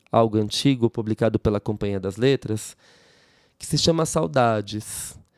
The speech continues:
E eu acho que define bem essa, toda essa teoria do Winnicott, né, e essa questão que ele falou no final sobre o amor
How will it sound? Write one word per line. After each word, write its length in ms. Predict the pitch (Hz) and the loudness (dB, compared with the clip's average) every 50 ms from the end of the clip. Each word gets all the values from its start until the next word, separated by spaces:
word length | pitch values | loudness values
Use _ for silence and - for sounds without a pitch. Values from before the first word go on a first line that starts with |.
| _ _ - | _ _ -2
E 80 | - 131 | 2 4
eu 100 | 135 143 | 6 6
acho 180 | 151 151 - - | 6 4 0 -2
que 80 | 170 | 0
define 400 | 147 156 147 - - 175 180 196 | 2 2 0 0 -2 -2 -2 -2
bem 540 | 190 175 131 113 135 127 127 127 127 135 139 - _ _ _ _ _ _ _ _ _ _ - | -4 -4 0 0 2 2 2 0 -2 -4 -8 -10 _ _ _ _ _ _ _ _ _ _ -2
essa, 1000 | - 127 127 123 117 - - - 127 123 123 123 120 120 120 117 113 110 107 104 104 104 - - _ _ _ _ _ _ _ _ _ _ _ _ _ _ _ _ _ - | 0 2 2 2 0 -4 -4 -2 0 2 2 2 2 0 0 0 -2 -2 -4 -4 -6 -10 -16 -20 _ _ _ _ _ _ _ _ _ _ _ _ _ _ _ _ _ -6
toda 180 | - 185 233 | -4 0 0
essa 160 | 269 - - | 0 -2 -2
teoria 400 | 196 - 190 165 147 143 147 143 | -2 -2 -2 -2 0 2 2 2
do 140 | 135 139 131 | 2 0 -2
Winnicott, 680 | 127 135 147 170 180 160 _ - 135 120 120 - - 123 | -2 -2 -2 -2 -4 -4 _ 0 0 0 0 0 -4 -4
né, 300 | 127 143 147 147 139 127 | -2 0 0 0 0 0
e 60 | 123 | -2
essa 180 | 127 - - 143 | -4 -4 -6 -6
questão 320 | - 151 147 - 156 156 | -6 -6 -6 -6 -8 -6
que 100 | 156 151 | -6 -8
ele 80 | 139 139 | -10 -8
falou 200 | - 143 135 135 | -8 -8 -8 -8
no 60 | 139 | -8
final 340 | - - 135 127 123 123 127 | -10 -10 -6 -4 -2 -2 -2
sobre 280 | - - 135 123 120 131 | -2 -4 -6 -2 0 2
o 80 | 135 | 2
amor 460 | 131 127 123 117 117 123 131 143 - | 2 0 0 -2 -2 0 -2 -2 -4